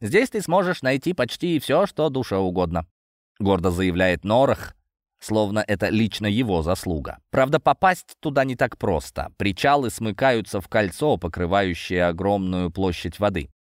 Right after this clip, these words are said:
Всего в нескольких местах возвышаются арки водяных врат, сквозь которые могут проплыть даже самые высокие суда. Бдительная стража наблюдает за проплывающими внутрь и останавливает некоторых, заставляя причалить с внешней стороны кольца.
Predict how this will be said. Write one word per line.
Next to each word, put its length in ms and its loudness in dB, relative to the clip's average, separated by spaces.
Всего 280 2
в 80 -2
нескольких 520 0
местах 440 2
возвышаются 760 0
арки 360 2
водяных 440 -4
врат, 500 2
сквозь 340 -4
которые 440 0
могут 360 -2
проплыть 560 -2
даже 320 0
самые 500 0
высокие 540 -4
суда. 380 -8
Бдительная 640 2
стража 520 2
наблюдает 600 2
за 120 -4
проплывающими 800 -2
внутрь 520 -2
и 160 -2
останавливает 920 0
некоторых, 520 -2
заставляя 640 0
причалить 680 -2
с 140 -14
внешней 560 -2
стороны 380 -2
кольца. 480 -4